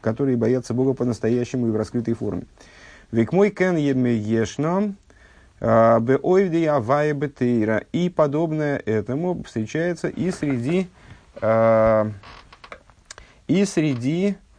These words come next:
э, те-, с-, м, служащих Богу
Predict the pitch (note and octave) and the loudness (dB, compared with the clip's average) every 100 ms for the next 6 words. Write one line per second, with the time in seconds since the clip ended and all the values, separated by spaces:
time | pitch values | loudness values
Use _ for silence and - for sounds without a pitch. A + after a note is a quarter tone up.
0 | _ - - E2+ A2+ G#2+ G#2+ G#2+ - A2 | _ -20 -8 -2 2 4 4 0 -2 -4
1 | G2+ - - - - - - - - - | -4 -8 -8 -6 -8 -8 -10 -12 -14 -6
2 | C#3+ F3 E3+ D#3+ E3 D#3 - A2 A2 D3+ | -2 0 0 -2 -2 -4 -6 -4 0 2
3 | D#3+ E3+ | 2 0